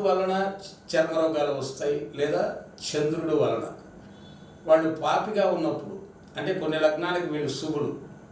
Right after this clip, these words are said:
గురుపాలిత లగ్నాలకి చంద్రుడు శుభుడు, వాడి వల్ల రావు. బుధుడు అంతర్దశ, బుధుడు వచ్చినప్పుడు ఈ చర్మ రోగాలు బయటపడతాయి. అలాగే శనిపాలిత గ్రహాలకి, తులా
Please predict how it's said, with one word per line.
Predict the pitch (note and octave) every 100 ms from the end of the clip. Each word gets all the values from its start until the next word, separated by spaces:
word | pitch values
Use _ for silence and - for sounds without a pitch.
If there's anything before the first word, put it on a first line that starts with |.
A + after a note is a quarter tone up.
| - C3+
గురుపాలిత | E3 E3+ F3 E3+ E3 D#3
లగ్నాలకి | D3+ D3+ D3+ D3+ - -
చంద్రుడు | E3+ E3 E3 E3 C3
శుభుడు, | B2+ A2+ F2+ - - - - - - - - - - -
వాడి | D3 F3 F3+
వల్ల | E3+ -
రావు. | - - - - - - C3+
బుధుడు | C#3+ E3+ A3 A3 F#3
అంతర్దశ, | E3+ E3+ F3 E3+ E3+ F#3 F#3 -
బుధుడు | E3 G3 F#3+
వచ్చినప్పుడు | E3+ E3+ D#3+ E3 F#3 G3
ఈ | D#3+
చర్మ | D3 C#3+ D3
రోగాలు | C#3 C3+ C3
బయటపడతాయి. | A#2 A2+ G#2+ - - - - - - - - - D3
అలాగే | F#3+ G3+ G3
శనిపాలిత | E3+ G3 G#3+ G#3 G3 F#3+ F#3+ F#3 F3+ - -
గ్రహాలకి, | D#3 D#3+ E3+ E3 -
తులా | D3+ D#3+